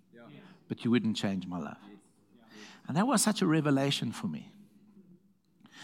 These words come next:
Speaker 2: One of the most powerful, motivating things about the new creation reality is that he loves you. You are his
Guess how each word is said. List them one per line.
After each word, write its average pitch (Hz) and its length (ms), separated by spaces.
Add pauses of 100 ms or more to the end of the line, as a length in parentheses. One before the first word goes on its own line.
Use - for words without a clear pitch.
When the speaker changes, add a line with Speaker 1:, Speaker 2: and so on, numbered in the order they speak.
(140)
Speaker 2:
One 170 160
of 175 60
the 160 60
most 147 240
powerful, 196 840 (380)
motivating 120 720
things 160 520
about 107 320
the 117 80
new 120 220
creation 113 540
reality 92 680 (600)
is 98 120
that 87 140
he 95 80
loves 113 260
you. - 100 (840)
You 98 200
are - 140
his - 420